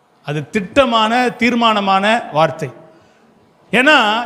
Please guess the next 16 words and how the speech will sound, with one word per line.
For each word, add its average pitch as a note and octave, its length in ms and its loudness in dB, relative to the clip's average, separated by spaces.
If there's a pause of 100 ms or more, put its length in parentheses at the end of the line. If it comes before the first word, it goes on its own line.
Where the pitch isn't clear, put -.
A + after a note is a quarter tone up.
இயேசு G#3+ 380 -2
கிறிஸ்து C4+ 640 -4
இந்த F#3 120 -6
உலகத்துல G3+ 380 0
என்ன F#3+ 180 -2
பட்டார்? D#3+ 360 -4 (1800)
பாடு. G#3+ 480 2 (1000)
பச்சை E3+ 260 -2
மரத்துக்கு G#3+ 720 0 (1080)
இந்த D3 200 -2
பாடுனா C#3 720 0 (1300)
நம்மெல்லாம் F3+ 440 2
பச்சை F#3 360 -2
மரமா, F3+ 300 -2
பட்ட E3 240 -2
மரமா? D3 360 -2